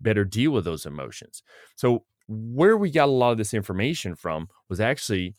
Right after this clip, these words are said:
it's from a very highly successful book, uh, called Emotional Intelligence by Daniel Goleman. Um, but we had both read some articles, uh, Ed and I, and there's tons of information out there about emotional intelligence. And what we wanted to do was to try to break it down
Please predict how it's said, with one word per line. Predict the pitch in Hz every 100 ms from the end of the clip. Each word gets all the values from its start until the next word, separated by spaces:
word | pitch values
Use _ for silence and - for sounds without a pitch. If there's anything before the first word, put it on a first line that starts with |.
| _ _
it's | 101 -
from | 156 131
a | 101
very | 85 117 147
highly | 117 120 131 143
successful | - 104 113 104 - 90
book, | 78 104 101 - - _ -
uh, | 92 87 87
called | 98 95 90
Emotional | 92 117 - 170
Intelligence | 156 98 87 85 98 -
by | 90
Daniel | 85 92 92 104 98
Goleman. | 95 90 73 - _ _ _ _ _ - 87
Um, | 78 73 - - - - -
but | 101
we | 104 117
had | 101
both | 139 131
read | 131 127
some | 131 113
articles, | 101 101 101 104 104 - _ -
uh, | 87 87 85 82
Ed | 98 98
and | 87
I, | 82 82 101 _ _ _ -
and | 104 101 95 92 - 101 95 -
there's | 107 104 -
tons | - 180 202 143
of | 95
information | 101 98 92 101 - 85
out | 82
there | 82
about | 78 80
emotional | 90 92 90 87
intelligence. | 80 - 113 78 71 -
And | 104
what | 110 120
we | 135
wanted | 123 123 107
to | 92
do | 87 147
was | 123 92
to | 95
try | - 107
to | 92
break | - 107 131 -
it | -
down | 98 104 156 107 80 95